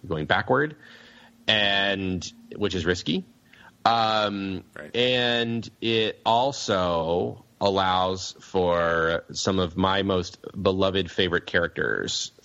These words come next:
Speaker 1: from Star Trek to make appearances, people that desperately need a, a little bit of follow-up, like Benjamin Sisko, um, um, and, and some others. Um, since Matt hasn't seen Deep Space Nine, I won't spoil anything, but,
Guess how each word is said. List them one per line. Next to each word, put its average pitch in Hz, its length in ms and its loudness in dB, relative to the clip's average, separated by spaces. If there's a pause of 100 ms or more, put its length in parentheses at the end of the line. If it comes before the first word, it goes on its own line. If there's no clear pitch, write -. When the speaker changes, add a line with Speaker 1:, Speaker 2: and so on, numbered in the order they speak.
Speaker 1:
from 87 280 0
Star 82 220 0
Trek - 260 -4
to 92 80 -2
make 87 160 0
appearances, 82 560 0
people 92 300 2
that 85 300 0
desperately 95 520 2
need 82 520 0 (380)
a, - 140 2
a 95 60 2
little 95 200 2
bit 87 100 0
of - 80 -10
follow-up, 78 540 0
like 76 320 -4 (360)
Benjamin 85 340 2
Sisko, 71 680 -2 (340)
um, 80 920 0 (160)
um, 71 680 -2
and, 82 220 0
and 87 140 0
some 87 120 0
others. 76 540 0
Um, 76 220 -2
since 90 200 0
Matt 95 180 2
hasn't 87 240 -2
seen 90 160 -2
Deep 87 160 -2
Space 82 200 -2
Nine, 80 140 2
I 80 60 2
won't 85 200 -2
spoil 82 460 0
anything, 73 460 -4
but, 78 240 -2